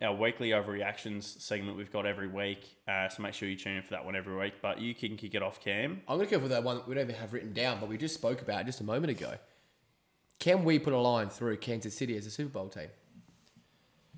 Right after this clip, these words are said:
Speaker 1: Yeah, I think
Speaker 2: Yeah,
Speaker 1: we can
Speaker 2: I
Speaker 1: now.
Speaker 2: think we can too, yep, I agree.
Speaker 1: They're a real, real worry with their defense and even their offense at the moment.
Speaker 2: Yeah,
Speaker 1: It's
Speaker 2: nothing,
Speaker 1: just not
Speaker 2: no-,
Speaker 1: clicking like we expect.
Speaker 2: nothing's working.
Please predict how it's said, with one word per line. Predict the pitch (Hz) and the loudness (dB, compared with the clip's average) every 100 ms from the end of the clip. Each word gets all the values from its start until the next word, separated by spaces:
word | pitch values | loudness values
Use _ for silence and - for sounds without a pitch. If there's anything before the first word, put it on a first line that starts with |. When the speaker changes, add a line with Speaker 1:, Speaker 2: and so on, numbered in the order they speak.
| - _ _ - | -20 _ _ -6
Speaker 1:
Yeah, | 113 101 - - - | 2 2 2 -4 -8
I | 123 | 0
think | 123 | 2
Speaker 2:
Yeah, | 107 | 2
Speaker 1:
we | |
can | 101 101 95 | 0 0 0
Speaker 2:
I | 95 | 0
Speaker 1:
now. | |
Speaker 2:
think | 98 | 0
we | 120 | 0
can | 117 113 | -2 0
too, | 139 | 2
yep, | 123 143 120 | 2 0 -2
I | 117 | 2
agree. | 107 | 4
Speaker 1:
They're | 104 104 | 6 4
a | 101 | 2
real, | 107 110 110 110 104 | 2 4 4 4 2
real | 101 104 101 | 0 2 2
worry | 95 95 98 | 4 4 4
with | 98 98 | 0 -2
their | 98 95 | -2 -2
defense | 98 98 101 95 - - | -6 -6 -6 -6 -8 -6
and | 120 | -2
even | 151 190 | -2 0
their | 202 185 | 0 -2
offense | 135 - 151 | -2 -4 -6
at | - | -6
the | 120 | -4
moment. | 104 92 87 - - - - | -2 -4 -8 -14 -16 -12 -6
Speaker 2:
Yeah, | 143 | 0
Speaker 1:
It's | |
Speaker 2:
nothing, | 139 156 | 2 2
Speaker 1:
just | 139 | 4
not | 185 | 2
Speaker 2:
no-, | 135 | 2
Speaker 1:
clicking | 143 143 151 | 0 -2 0
like | 127 104 | 0 0
we | 101 | -2
expect. | - - 127 - 110 | -6 -4 -4 -4 -2
Speaker 2:
nothing's | 123 120 113 | 0 2 0
working. | 95 95 | -2 -4